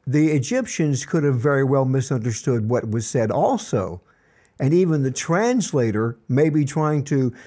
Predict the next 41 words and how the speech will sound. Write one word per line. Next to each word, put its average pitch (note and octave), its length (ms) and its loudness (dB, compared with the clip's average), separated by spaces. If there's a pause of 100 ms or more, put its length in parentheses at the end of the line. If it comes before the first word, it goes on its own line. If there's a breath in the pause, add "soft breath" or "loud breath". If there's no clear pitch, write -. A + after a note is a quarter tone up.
(140 loud breath)
shoehorn E3 720 2
it B2+ 120 2
into, C3 300 0
maybe E3 280 2
the C#3 140 0
translator C3+ 920 0 (300 loud breath)
of C3+ 400 0
this B2+ 220 0
particular C3+ 580 0
text D#3 400 -4
on A#2+ 200 0
this A2 220 -2
wall B2 520 2 (420 loud breath)
was B2 200 0
basically C3 560 0
thinking, C#3 420 0
"Oh, B2 480 2 (140)
that's, - 380 0 (120)
that's C#3+ 360 0
what C#3+ 300 0 (140)
I, C3 260 2
I F3 220 2
understand C3 680 -2
to C#3 100 0
mean B2 380 2
I B2+ 180 0
am B2 340 0
that A#2 140 2
I A2+ 120 0
am." A2+ 400 -2 (360 loud breath)
I C#3+ 100 4
would E3 200 4
love E3+ 280 4
to E3 100 0
see D#3+ 220 0
what C#3 260 2
the B2+ 140 2
original C#3 580 2
translation C3+ 800 0
for A2+ 160 -4
that, G#2+ 280 -2